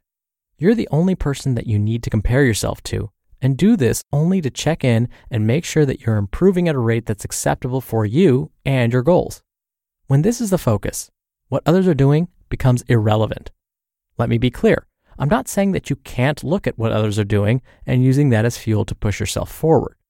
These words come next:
Sometimes seeing others make progress towards their goals can be a healthy gut check for you,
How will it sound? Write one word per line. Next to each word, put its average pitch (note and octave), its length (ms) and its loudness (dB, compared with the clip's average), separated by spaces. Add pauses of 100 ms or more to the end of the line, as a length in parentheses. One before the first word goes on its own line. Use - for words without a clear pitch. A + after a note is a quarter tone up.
(520)
Sometimes C4+ 440 0
seeing F3 280 0
others C3+ 320 2
make A#2 220 -2
progress D3 520 0
towards G#2+ 360 -4
their G#2 120 -2
goals G2+ 460 -2
can G3 320 -4
be F3 120 -2
a D3+ 40 0
healthy A#2+ 320 -2
gut C#3+ 280 -2
check - 220 -4
for G2+ 240 -8
you, - 180 -10